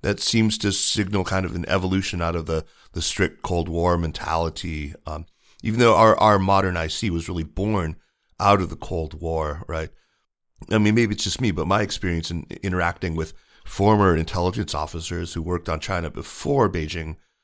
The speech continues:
was supposed to be our, our big competitor are actually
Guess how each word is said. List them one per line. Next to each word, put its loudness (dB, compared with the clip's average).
was 0
supposed 0
to -12
be -2
our, 0
our -2
big -8
competitor -8
are -2
actually 0